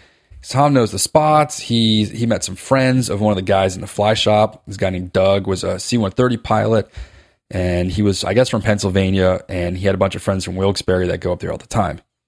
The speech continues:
One of them now owns property on the Lower Black Hole, which is now owned by or regulated by the Douglas and Salmon Run.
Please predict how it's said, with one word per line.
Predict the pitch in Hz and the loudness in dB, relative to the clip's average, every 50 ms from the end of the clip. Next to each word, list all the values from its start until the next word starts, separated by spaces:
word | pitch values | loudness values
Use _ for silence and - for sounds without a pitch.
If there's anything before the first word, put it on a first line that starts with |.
| _ _ _ | _ _ _
One | - 104 117 143 170 | -2 2 2 4 4
of | 170 120 | 4 4
them | 113 107 107 104 | 2 2 2 2
now | 104 104 101 101 - - | 2 4 2 2 2 2
owns | 107 104 98 101 - | 2 2 2 0 -2
property | - - - 113 107 117 - 104 90 90 87 90 - _ _ _ _ _ - - - _ _ _ - | -4 -2 0 2 2 2 2 0 0 0 -2 -4 -6 _ _ _ _ _ -18 -18 -18 _ _ _ -2
on | 104 104 | 0 2
the | 98 | 4
Lower | 98 107 107 110 104 | 4 6 4 4 4
Black | 95 104 95 92 - - | 4 4 2 2 0 0
Hole, | - 127 117 113 101 98 92 - | 0 2 4 4 4 2 2 0
which | - 92 90 - - | -2 -4 -4 -2 -4
is | 92 87 | -4 -2
now | 95 95 95 95 95 92 | 0 0 2 2 2 2
owned | - 92 90 90 92 87 - | 0 -2 -2 -2 -4 -4 -4
by | - 92 87 87 87 87 | -2 -2 -2 0 -2 -2
or | 87 87 87 | -2 -4 -2
regulated | 87 98 117 120 120 104 95 90 | 0 2 2 2 2 0 2 2
by | 92 92 | 0 0
the | 90 | 0
Douglas | 90 95 95 95 98 95 - | 0 0 0 0 0 -4 -6
and | 95 90 | -8 -6
Salmon | - - 107 101 92 90 90 | -2 0 0 0 0 -2 -4
Run. | 90 87 87 87 | -4 -6 -6 -8